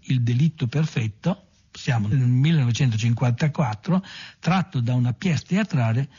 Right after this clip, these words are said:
Hitch convocasse Grace per lunghe prove di vestiti e di costumi.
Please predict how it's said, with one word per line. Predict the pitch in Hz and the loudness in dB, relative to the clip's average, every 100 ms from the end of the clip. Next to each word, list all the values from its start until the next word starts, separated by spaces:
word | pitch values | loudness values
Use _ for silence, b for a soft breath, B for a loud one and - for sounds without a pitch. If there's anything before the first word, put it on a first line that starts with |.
| b - | b -2
Hitch | 214 - | -2 0
convocasse | 190 180 214 185 151 110 - 185 | 0 0 0 -2 -2 -2 0 2
Grace | 180 123 131 - - | 2 0 -4 -6 -4
per | 170 165 | 0 2
lunghe | 185 226 190 160 | 4 4 2 2
prove | 165 131 117 117 | 0 0 0 0
di | 160 | 0
vestiti | 220 - - 107 - | 0 -2 -4 -4 -2
e | 113 | -2
di | 110 | -2
costumi. | - 113 - 104 104 | -2 -6 -4 -4 -4